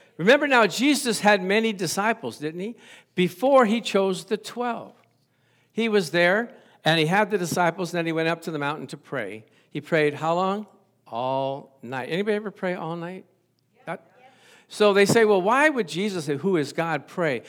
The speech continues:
Because he, he stripped himself of his, uh, divine, you know, some of his divine nature and took on the nature of man. So he had to pray. He had to do the same thing we do.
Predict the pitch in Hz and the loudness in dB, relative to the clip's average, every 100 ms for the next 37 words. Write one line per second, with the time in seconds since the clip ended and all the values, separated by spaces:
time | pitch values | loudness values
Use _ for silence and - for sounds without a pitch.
0 | - 175 214 202 - 214 214 202 - _ | -14 -6 0 0 0 -4 -4 -6 -12 _
1 | 202 185 - 247 240 220 175 190 180 180 | -6 -6 -2 -2 0 -4 -2 0 -2 -2
2 | 151 135 135 131 - 131 123 113 123 131 | -6 -6 -6 -8 -14 -10 -10 -10 -10 -8
3 | 135 160 156 143 123 131 120 - 151 131 | -4 -4 -4 -10 -16 -14 -14 -10 -8 -8
4 | 123 139 131 139 135 139 139 147 - - | -12 -10 -8 -6 -6 -8 -6 -8 -10 -8
5 | 170 175 226 208 202 196 175 180 - 196 | -6 -2 -2 0 -2 -2 -2 -4 -6 -6
6 | 160 143 170 180 - 160 170 175 147 - | -6 -4 -6 -6 -6 -4 -4 -4 -8 -8
7 | 185 165 190 160 156 139 180 165 165 151 | -6 -4 -6 -8 -10 -8 -8 -8 -8 -8
8 | 190 165 113 | -8 -8 -12